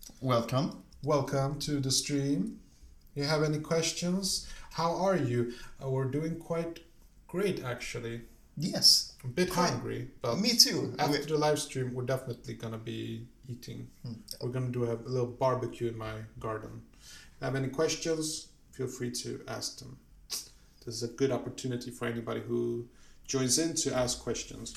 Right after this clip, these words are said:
Speaker 1: Especially to this famous white guy that's called Vinjin Fuel.
Speaker 2: That's me. That's me. Yes. You're welcome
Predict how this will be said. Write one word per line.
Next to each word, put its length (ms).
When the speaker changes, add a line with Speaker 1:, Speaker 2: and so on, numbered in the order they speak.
Speaker 1:
Especially 480
to 100
this 400
famous 520
white 360
guy 240
that's 240
called 540
Vinjin 680
Fuel. 460
Speaker 2:
That's 280
me. 240
That's 240
me. 180
Yes. 320
You're 240
welcome 340